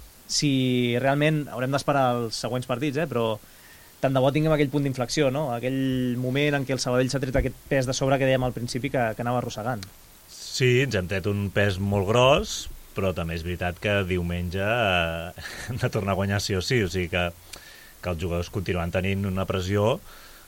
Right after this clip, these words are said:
Speaker 2: i que pràcticament els partits de casa els has de guanyar tots i,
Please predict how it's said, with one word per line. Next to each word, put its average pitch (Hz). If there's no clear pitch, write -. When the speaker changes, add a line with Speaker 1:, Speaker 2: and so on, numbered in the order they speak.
Speaker 2:
i 107
que 95
pràcticament 82
els 82
partits -
de 80
casa 82
els 98
has 82
de 87
guanyar 80
tots 135
i, 110